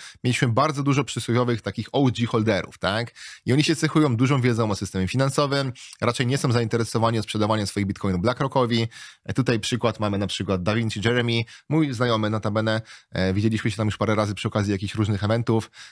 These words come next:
E, jest to osoba, już wam wrzucam na YouTube'a filmik, tam wiecie, pewnie kojarzycie, to ma parę milionów wyświetleń, że tam mówił, "Kupcie chociaż dolara,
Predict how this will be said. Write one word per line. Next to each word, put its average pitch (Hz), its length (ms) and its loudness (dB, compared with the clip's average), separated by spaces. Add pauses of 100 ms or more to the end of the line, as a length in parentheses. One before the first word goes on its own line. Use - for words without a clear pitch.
(100)
E, 95 160 2
jest 117 140 2
to 131 60 0
osoba, 123 260 2
już 117 100 2
wam 113 120 2
wrzucam 110 420 0
na 110 60 0
YouTube'a 110 420 2
filmik, 110 360 0
tam 95 200 -2
wiecie, 92 260 -2
pewnie 110 220 -4
kojarzycie, 110 380 0
to - 80 -6
ma 87 100 -2
parę 101 180 -2
milionów 101 240 2
wyświetleń, 98 380 -2
że 87 60 -4
tam 95 140 -2
mówił, 98 240 2
"Kupcie 110 320 -2
chociaż 98 320 -6
dolara, 98 400 0